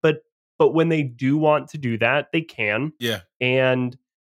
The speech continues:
Speaker 1: outside of that, they're trying to establish the run. They're trying to get some of these quick, um, passes out in space, let these guys run, take advantage of the space that a defense creates, and just move meticulously down the field.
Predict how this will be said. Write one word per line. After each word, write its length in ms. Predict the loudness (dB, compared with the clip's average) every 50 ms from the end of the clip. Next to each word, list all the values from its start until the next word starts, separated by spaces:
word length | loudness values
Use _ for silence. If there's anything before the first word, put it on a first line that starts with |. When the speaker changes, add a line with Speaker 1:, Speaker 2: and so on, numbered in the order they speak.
| _ -4
Speaker 1:
outside 320 | -4 -4 0 0 0 2
of 80 | 2 2
that, 140 | 0 -2 0
they're 120 | -2 -4
trying 280 | -4 -2 -4 -2 -2 0
to 80 | -2 -2
establish 480 | -4 -2 -2 -2 0 0 0 -2 -2
the 120 | -4 -6 -2
run. 300 | 0 2 2 2 2 2
They're 100 | 0 0
trying 220 | -2 -4 -4 -4
to 60 | -2
get 180 | -4 -4 -4 -4
some 120 | -8 -6
of 40 | -6
these 180 | -4 -4 -6 -8
quick, 420 | -10 -6 -2 -2 -2 -2 -4 _ _ _ _ _ _ _ _ _ 0
um, 520 | 2 4 4 4 2 0 -2 -6 -8 -10 _ _ _ _ _ _ _ _ _ _ _
passes 580 | -2 0 0 0 0 0 -2 -2 -2 -2 -2 -4
out 420 | -4 -2 0 0 0 0 -2 -6 _ _
in 260 | -2 0 2 2 0
space, 540 | -2 -2 -2 0 2 2 2 0 0 -4 -2
let 200 | -2 -2 0 0
these 180 | -2 -4 -2 0
guys 280 | 2 2 2 2 0
run, 520 | -2 -2 0 2 2 2 2 0 -2 -4 -6 _ _ _ _ _ _
take 180 | -2 -2 0 -2
advantage 520 | -2 0 2 2 4 2 2 0 -2 -4
of 180 | -4 -4 -2 0
the 160 | 0 0 0
space 300 | -2 -4 -4 -4 -4 -2
that 140 | -4 -4 -4
a 60 | -4
defense 460 | -4 -4 -4 -2 0 0 -2 -2 -2
creates, 560 | -6 -10 -8 -4 -2 -2 -2 -2 -4 -6 -12 -10
and 420 | -4 -2 -2 -2 -2 -2 -4 -8 -6
just 220 | -6 -6 -6 -4 -6
move 400 | -4 0 0 2 2 0 -2 -4
meticulously 800 | -6 -8 -6 -6 -8 -8 -4 -2 -2 -2 -2 -2 -2 -4 -2
down 240 | 0 0 0 0 0
the 60 | -4
field. 460 | -4 _ -2 0 2 2 2 0 -4